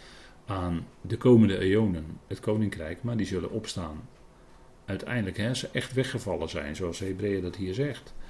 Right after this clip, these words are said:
dan zullen ze geen deel hebben aan het koninkrijk straks. Niet aan de opstanding van de rechtvaardigen, maar dan zullen ze opstaan. En dan vul ik het even achteraf met veel meer kennis die wij hebben in.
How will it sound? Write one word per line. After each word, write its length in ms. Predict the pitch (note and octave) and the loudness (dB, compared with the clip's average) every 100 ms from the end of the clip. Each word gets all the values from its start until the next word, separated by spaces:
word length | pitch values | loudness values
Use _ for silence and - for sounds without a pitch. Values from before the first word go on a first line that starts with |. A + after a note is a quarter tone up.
| - - - | -10 -10 -4
dan 280 | G#2 F#2 F2+ | -2 0 0
zullen 260 | G2+ F2 | 0 0
ze 340 | E2+ F#2 E2+ E2 - | 0 0 -2 -4 -6
geen 280 | - A#2+ A2+ | 0 4 4
deel 180 | G2+ | 4
hebben 220 | F2 F2 E2+ | 2 -2 -4
aan 60 | |
het 120 | E2+ | -4
koninkrijk 580 | - A#2+ C3+ F#2 D2 D2+ | 2 4 4 2 -4 -10
straks. 440 | - - - - - - | -10 -12 -12 -16 -18 -12
Niet 300 | G#2+ A#2 B2+ | 0 2 2
aan 80 | F#2+ | 0
de 60 | |
opstanding 440 | F#2+ F#2+ - F2+ F2+ | -2 -4 -4 -4 -4
van 120 | E2 | -6
de 60 | D#2+ | -8
rechtvaardigen, 640 | E2 - D2 D2+ D#2+ E2 | -10 -8 -8 -6 -8 -8
maar 120 | F#2 | -4
dan 100 | G2 | -4
zullen 240 | F#2+ F2+ F2+ | -2 -2 -4
ze 100 | - | -6
opstaan. 540 | - - D#2 D#2+ A2+ - - - - - - - - - - - | -8 -8 -8 -8 -10 -12 -18 -20 -20 -20 -20 -20 -20 -20 -20 -4
En 140 | - G#2 | 2 4
dan 100 | G2 | 4
vul 140 | A2 | 2
ik 80 | G2 | 2
het 120 | - | 0
even 280 | F2+ F2+ - | 0 0 -4
achteraf 480 | F#2 - G#2+ F#2+ - | -10 -4 -2 0 -2
met 180 | F#2 | -4
veel 200 | - G2 | -2 -2
meer 160 | F2 E2+ | -2 -2
kennis 400 | - A2 F2+ - | 0 0 0 -4
die 180 | F#2 E2 | -6 -2
wij 220 | G2 D3+ | 2 2
hebben 340 | A2+ F#2+ E2+ | 2 0 -4
in. 400 | - C3 F2+ B2+ | 0 0 0 -4